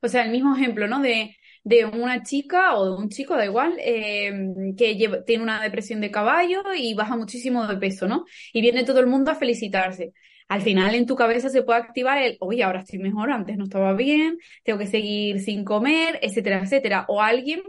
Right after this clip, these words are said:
que empiece una dieta, le empiecen a felicitar, a felicitar, a felicitar.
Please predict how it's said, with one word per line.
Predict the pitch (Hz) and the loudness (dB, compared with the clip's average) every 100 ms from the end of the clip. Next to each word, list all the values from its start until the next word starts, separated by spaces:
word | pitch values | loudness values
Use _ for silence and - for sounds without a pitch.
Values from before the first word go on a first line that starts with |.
| - _ | -18 _
que | 240 | 0
empiece | 202 240 269 | 2 -2 0
una | 311 233 | 0 2
dieta, | 240 226 196 190 180 _ _ _ _ _ _ _ | 2 2 2 -6 -6 _ _ _ _ _ _ _
le | - 214 | -6 -2
empiecen | 208 240 269 | -2 0 -2
a | |
felicitar, | 269 240 220 247 277 | 0 -2 0 0 0
a | |
felicitar, | 262 240 226 247 | -2 -4 0 0
a | 277 | 0
felicitar. | 247 240 220 185 | -4 -2 -2 -2